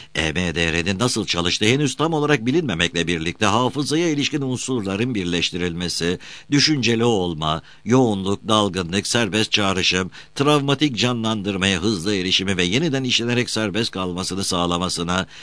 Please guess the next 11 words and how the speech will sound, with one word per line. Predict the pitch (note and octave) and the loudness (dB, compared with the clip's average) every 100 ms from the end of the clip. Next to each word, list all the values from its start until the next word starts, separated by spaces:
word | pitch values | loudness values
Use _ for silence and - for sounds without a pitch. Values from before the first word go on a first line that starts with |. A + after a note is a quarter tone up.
| - - | -14 2
ve | C#3 | 4
göz | C3 F#3 | 6 4
hareketleri | D3+ D3 D#3 D3 D3+ D3+ | 4 2 0 -2 -2 0
ve | C3+ | 0
diğer | D3+ C#3 | 2 0
uyaranlar | F#2+ G2+ E2+ F2 E2+ F#2 G#2 | 2 2 4 2 0 -2 -2
gibi | E2+ F#2 | 0 0
bilişsel | G2+ C3 B2+ C#3+ D3+ | 0 -2 0 0 0
ve | C3 G2+ | 0 -2
duygusal | A2 G2 A2+ B2+ | -4 -2 -2 0
materyalin | F#2+ F#2 F2+ E2 D#2+ E2 G#2+ | 0 0 0 0 0 0 -2